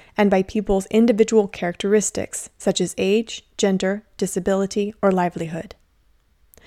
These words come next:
The International Committee of the Red Cross and International Federation of Red Cross and Red Crescent Societies led the development of the Climate and Environment Charter for Humanitarian Organizations together with the global humanitarian community.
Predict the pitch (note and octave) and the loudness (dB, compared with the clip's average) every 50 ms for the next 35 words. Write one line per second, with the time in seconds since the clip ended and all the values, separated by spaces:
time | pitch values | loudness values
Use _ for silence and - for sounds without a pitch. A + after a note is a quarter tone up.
0 | - - - - - - - - - - - - C#4 D4 - G4 F#4+ E4+ D#4+ - | -20 -18 -16 -14 -14 -14 -14 -6 0 2 4 4 4 2 4 4 4 4 2 0
1 | - D4+ C4+ - - A3+ G3+ G3 G3 - - - F#3 - G#3 G3 G3 G3+ G#3 G#3+ | -2 -4 -6 -4 -2 0 0 2 2 0 0 0 0 0 0 2 2 0 -2 -2
2 | - - F#3+ E3+ E3 E3+ F3 - - - - A3 A3+ A#3 A#3 A#3 - B3 B3+ B3+ | -4 -6 -6 -6 -6 -6 -10 -12 -8 2 2 4 6 6 4 4 4 4 4 4
3 | A#3+ - C4 B3 A3 - A3 G3+ G3+ G#3 A3 A#3 A3 - A3+ G#3 F#3+ F#3+ G3+ G3 | 2 2 0 -2 0 0 2 4 6 8 8 8 6 6 2 2 2 2 2 2
4 | G3 G3 - - F#3+ F#3 - F#3+ F#3 F#3 F#3 F3+ F3+ - - - C4 B3+ - B3+ | 2 0 -4 -4 -4 -4 -2 -2 -2 -2 -2 -4 -6 -6 -4 -4 -4 -2 -2 -4
5 | A3+ - - A3+ A3 - G3+ F#3+ F3+ F3+ F3 F#3+ F#3 F3+ - - - - - - | -6 -4 -6 -6 -6 -4 -4 -4 -2 -2 -2 -2 -2 -2 -4 -10 -18 -20 -20 -14
6 | - - A3+ A#3+ C4 C#4+ C#4+ - D4 D4+ - A3+ G#3 G#3 - G3+ G3+ G3 - - | -2 4 6 8 8 6 6 4 2 2 4 4 4 4 2 2 0 -2 -2 -4
7 | G3+ F3+ - G3 G3 - - - G3 G3+ A3 A#3 B3+ - - A3+ G#3 G#3 G3 F#3 | -8 -4 -4 -6 -6 -6 -8 -4 0 0 2 2 0 0 0 0 2 4 4 2
8 | - F#3 F#3+ G3+ G#3+ A3+ A3 - - - F#3 F3 E3+ F3 E3+ - - F#3 E3+ G3+ | 2 2 0 2 2 2 0 0 -4 -2 -2 -2 0 -2 -2 -2 -2 0 2 4
9 | G#3 G#3+ A3 A#3 A#3 - A3+ A3 A3 G#3+ - G#3 G3+ F#3+ G3+ G3 F#3 F3+ F3+ E3+ | 4 6 6 4 2 2 2 4 4 4 4 2 0 2 2 0 2 0 -2 -4
10 | - - - E3+ E3+ - - - - - - - - A3 G3 A#3+ B3+ B3 F#3+ F3 | -4 -6 -8 -8 -8 -8 -12 -18 -20 -20 -12 -2 -2 2 6 6 6 6 6 2
11 | E3+ F3+ G3 - G#3+ G3+ - G#3 - G#3 G#3 G3+ F#3+ G#3 G#3+ G3 F#3+ A3+ G#3+ G3 | 0 -2 -4 -4 -6 0 0 0 2 4 2 2 2 2 -2 -2 2 2 2 4
12 | F3+ G3 G3 - - F3+ E3+ F3 F3+ - - G#3+ A3+ A#3 A#3 G#3 F3+ - - - | 4 2 0 0 -2 -2 -2 -2 -4 -2 0 2 4 4 4 4 2 0 -4 -12
13 | - - | -12 -14